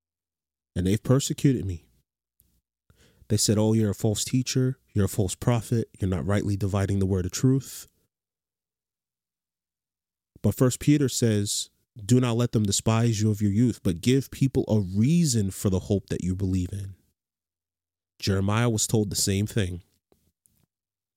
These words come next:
"Do not let them despise you of your youth. Before you were even formed in the womb, I knew you, and I ordained you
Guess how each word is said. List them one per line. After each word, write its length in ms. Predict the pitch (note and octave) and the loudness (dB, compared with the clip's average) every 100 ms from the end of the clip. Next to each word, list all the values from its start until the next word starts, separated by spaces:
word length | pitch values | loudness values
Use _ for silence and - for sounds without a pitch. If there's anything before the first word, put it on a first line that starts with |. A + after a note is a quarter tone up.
| _ _ - - | _ _ -20 -4
"Do 160 | G#2 | 0
not 440 | F#2+ G2 A#2 B2+ - | 0 0 0 0 -2
let 300 | G#2+ A2+ A2+ | -2 -2 -2
them 140 | G#2 G2+ | -2 -2
despise 580 | G2 - G2 G#2 G#2+ | -4 -4 -2 0 0
you 140 | G2 G2+ | -2 -2
of 120 | F#2+ | -2
your 100 | F#2+ | -2
youth. 580 | F#2 F#2+ - - - - | 0 -2 -6 -18 -18 -8
Before 420 | G3+ - A#2+ B2 C#3 | -8 -2 2 4 4
you 160 | B2 | 2
were 140 | B2 - | 0 0
even 300 | A#2 A2 G2 | 0 0 -4
formed 640 | - - C3+ C#3 D#3 D3+ - | -6 0 2 2 0 -2 0
in 220 | B2+ C#3 | 2 2
the 100 | C3 | 0
womb, 600 | G#2+ G#2 C3+ B2 F#2 D2+ _ _ _ _ | 0 2 4 4 -2 -10 _ _ _ _
I 280 | - G#2+ G2+ | -2 0 0
knew 500 | F#2+ G2+ B2+ G3 A#3 | 0 2 4 6 4
you, 400 | F#3 B2+ E2+ - _ _ _ _ _ _ _ _ _ _ | 2 -2 -4 -8 _ _ _ _ _ _ _ _ _ _
and 120 | F#2+ - | -4 -2
I 180 | A#2+ C3 | 0 4
ordained 800 | A#2+ A2 G2+ A#2+ E3 F#3 E3+ A2 | 2 2 0 2 4 4 2 0
you 420 | G2 F#2 C#2+ | 0 0 -2